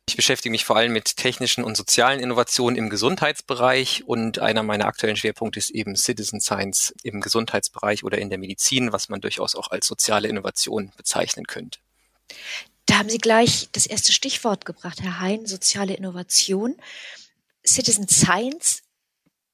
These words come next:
Speaker 2: verbinde ich normalerweise mit Vögelzählen, verbinde ich damit, dass Forschungseinrichtungen Bürger auffordern, irgendwelche Bodenproben einzusenden, von ihren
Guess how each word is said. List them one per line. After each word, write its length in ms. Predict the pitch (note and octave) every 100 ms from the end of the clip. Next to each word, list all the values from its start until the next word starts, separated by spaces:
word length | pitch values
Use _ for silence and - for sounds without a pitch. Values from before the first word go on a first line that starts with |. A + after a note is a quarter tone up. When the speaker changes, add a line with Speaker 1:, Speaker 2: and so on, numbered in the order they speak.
| _ _
Speaker 2:
verbinde 460 | A3+ G3 G#3+ G#3+
ich 160 | - -
normalerweise 800 | C4 A#3 A#3 A#3 G#3+ G#3 G3 F#3+
mit 320 | F3 F3 -
Vögelzählen, 1500 | - F3 - - A#3 A#3 A3+ - - G#3 G3 F#3 F#3 F3+ F#3 - - - - - _ A#3 _ -
verbinde 460 | G3+ F3 F3+ E3+
ich 320 | E3+ F3 - -
damit, 600 | D#3+ D#3+ D#3 - - -
dass 320 | D#3+ - E3
Forschungseinrichtungen 1400 | - F3 F#3 G3+ - E3 E3+ F3+ F3+ - E3+ E3+ E3+ D#3+ _
Bürger 440 | - F3+ G3+ G3 -
auffordern, 1080 | F3 - - - F3+ E3+ E3 D#3 D#3 D#3 - - - -
irgendwelche 340 | A#3 A3+ -
Bodenproben 720 | - C#3 D3+ F3+ - F3 E3+
einzusenden, 1080 | D#3+ C#3 D#3+ - E3+ D#3 D#3 D#3 D#3 D#3 D3+
von 300 | D3+ - F#3
ihren 520 | F#3 F3 F#3 F3+ D#3+